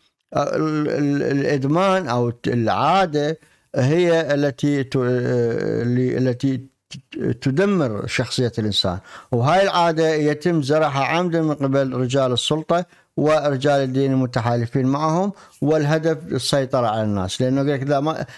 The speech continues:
إذا كل واحد يتصرف ويتبع آراءه و-، ويبني شخصيته بنفسه، إحنا راح نخسر، لأنه ما راح نسيطر عليه،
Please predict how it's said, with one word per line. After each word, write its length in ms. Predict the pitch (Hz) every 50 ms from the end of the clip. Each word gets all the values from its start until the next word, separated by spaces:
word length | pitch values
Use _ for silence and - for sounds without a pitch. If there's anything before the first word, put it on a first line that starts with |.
| - _ _
إذا 200 | 135 143 147 143
كل 180 | 127 - 180 175
واحد 260 | 175 156 143 143 143
يتصرف 600 | 139 131 120 - - 156 147 147 151 139 147 -
ويتبع 1400 | 139 135 131 131 131 127 123 120 123 120 117 113 - - - 107 110 123 131 123 123 - 151 131 131 107 107 127 127
آراءه 360 | 139 143 143 139 135 135 135
و-، 320 | 131 123 120 117 120 131 - - - - _ _ -
ويبني 840 | - 131 135 139 143 143 151 160 170 175 170 175 185 180 180 175 165
شخصيته 480 | 123 156 143 - - - 160 151 - 151
بنفسه، 600 | 143 147 147 147 147 135 - - - 143 139 139 - - - _ _ - 175
إحنا 240 | 160 165 170 170
راح 180 | 165 165 147 151
نخسر، 460 | 160 165 - - - 113 101 98 104
لأنه 320 | 104 110 113 120 123 131 131
ما 140 | 147 160
راح 140 | 165 143 139
نسيطر 420 | 131 120 - 123 110 101 - 101 82
عليه، 300 | 80 90 90 87 87